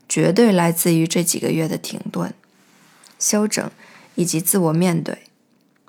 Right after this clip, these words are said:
这让我震撼。而我同时想到，今年我在其他方面的创作也可以用“生长”这个主题词。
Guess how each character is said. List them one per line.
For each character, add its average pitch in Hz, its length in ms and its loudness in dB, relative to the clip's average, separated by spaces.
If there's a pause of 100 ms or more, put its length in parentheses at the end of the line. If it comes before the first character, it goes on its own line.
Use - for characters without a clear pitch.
(340)
这 233 160 2
让 226 200 6
我 165 100 0
震 208 340 2
撼。 - 260 -8 (1200)
而 247 180 8
我 240 100 10
同 233 160 6
时 240 140 4
想 175 320 2
到， 190 260 4
今 226 180 2
年 226 200 6
我 175 80 2
在 185 160 0
其 190 180 0
他 254 220 -2
方 247 180 2
面 240 100 4
的 185 120 2
创 190 320 0
作 165 260 0 (280)
也 165 140 0
可 196 200 0
以 254 180 4
用 180 240 2 (220)
“生 240 320 2
长” - 240 0
这 175 160 -4
个 160 100 -2
主 - 180 -4
题 - 240 -10
词。 - 280 -4